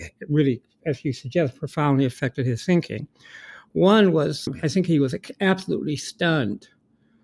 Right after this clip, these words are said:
by the hatred he found in northern white communities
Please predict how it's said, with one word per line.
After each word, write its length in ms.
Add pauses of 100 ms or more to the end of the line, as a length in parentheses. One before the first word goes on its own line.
(180)
by 260
the 360
hatred 600
he 120
found 580
in 480
northern 480
white 240
communities 760